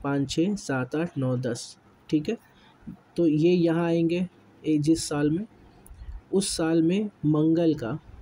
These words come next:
या यहाँ हो जाना, यहाँ हो जाना, ठीक है, और फिर या यहाँ हो जाना, मंगल का यहाँ हो जाना आपको शादी करवा देगा, ठीक है,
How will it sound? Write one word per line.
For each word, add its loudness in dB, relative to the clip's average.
या 4
यहाँ 2
हो 2
जाना, 0
यहाँ 0
हो 0
जाना, -2
ठीक 0
है, -4
और 0
फिर 0
या 0
यहाँ 0
हो 0
जाना, -6
मंगल 2
का -10
यहाँ 0
हो -2
जाना -2
आपको -4
शादी -2
करवा -6
देगा, -8
ठीक 0
है, -2